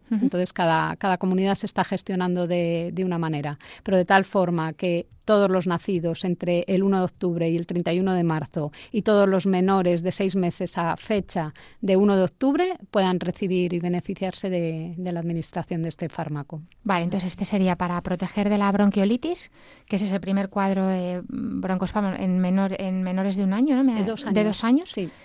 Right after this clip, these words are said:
Speaker 1: Y que muchas veces, vamos, por, por lo que yo estudiaba, ya no soy pediatra, pero que era pie a que luego fuera más fácil tener bronquitis,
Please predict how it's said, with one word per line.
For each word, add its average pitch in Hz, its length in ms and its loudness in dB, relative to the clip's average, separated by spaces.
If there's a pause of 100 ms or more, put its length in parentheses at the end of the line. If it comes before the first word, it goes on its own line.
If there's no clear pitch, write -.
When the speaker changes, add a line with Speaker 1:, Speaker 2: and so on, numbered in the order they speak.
(280)
Speaker 1:
Y 202 100 -4
que 196 140 0
muchas 202 340 0
veces, 240 500 0
vamos, 196 260 0
por, - 380 -4
por 175 500 -2
lo 180 440 -4
que 185 100 -4
yo 190 120 0
estudiaba, 196 460 0
ya 185 300 0
no 185 120 2
soy 208 120 2
pediatra, 196 440 0
pero 190 280 -2 (360)
que 202 140 -2
era 202 300 0 (440)
pie 214 220 4
a 220 80 4
que 208 100 0
luego 190 200 2
fuera 208 180 0
más 196 160 2
fácil 196 380 -4
tener 185 260 0
bronquitis, 185 880 -2